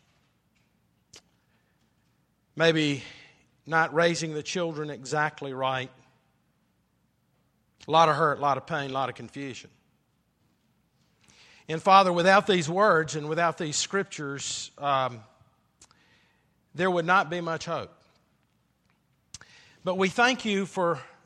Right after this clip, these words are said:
what you've done for us in Christ, and, uh, but because of him and his work on our behalf, that there is great hope. Father, would you comfort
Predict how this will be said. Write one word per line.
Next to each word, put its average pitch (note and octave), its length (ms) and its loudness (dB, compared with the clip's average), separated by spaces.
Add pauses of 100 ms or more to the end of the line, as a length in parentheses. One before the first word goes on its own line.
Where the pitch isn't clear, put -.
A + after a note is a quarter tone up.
(2500)
what E3 160 -6
you've E3+ 160 -2
done F#3 200 0
for F3+ 160 -2
us E3+ 180 -2
in D#3 80 -10
Christ, C3+ 640 -4 (1500)
and, C#3 320 -6
uh, C3 160 -10
but C#3+ 400 -16
because E3+ 440 -2
of C#3+ 120 -8
him F3+ 460 -4 (260)
and C3+ 160 -14
his D3 220 -6
work D3+ 280 -6
on C3+ 120 -8
our C3 80 -8
behalf, A#2+ 460 -8
that B2+ 140 -14
there D3 140 -12
is C#3 220 -10
great A2+ 240 -10
hope. A#2 260 -12
Father, F#3 400 -4 (840)
would D3+ 200 -8
you F#3 120 -6
comfort - 640 -8